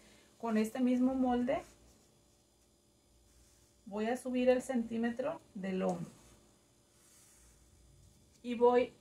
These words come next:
a ampliarme hasta acá, hasta donde le aumenté al hombro. Como pueden ver, esto ya nos está quedando más grande. En la parte del escote, con este mismo o con alguna regla curva que ustedes ya tengan, le van a ampliar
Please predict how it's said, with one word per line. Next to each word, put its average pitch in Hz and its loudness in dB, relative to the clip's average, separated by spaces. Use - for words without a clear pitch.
a 220 -2
ampliarme 233 0
hasta 180 -8
acá, 226 -4
hasta 240 -8
donde 185 -2
le 180 0
aumenté 175 -6
al 180 -8
hombro. 165 -4
Como 175 -14
pueden 185 -2
ver, 233 -2
esto 208 -12
ya 196 -6
nos 190 -6
está 190 -14
quedando 196 -6
más 226 -4
grande. 262 -2
En 214 -4
la 214 -2
parte 233 -2
del 285 2
escote, 233 -4
con 214 -6
este 202 -6
mismo 240 0
o 202 -4
con 196 -4
alguna 202 2
regla 240 2
curva 220 -2
que - -14
ustedes 202 -4
ya 240 2
tengan, 240 0
le 220 -4
van 214 2
a 226 2
ampliar 226 0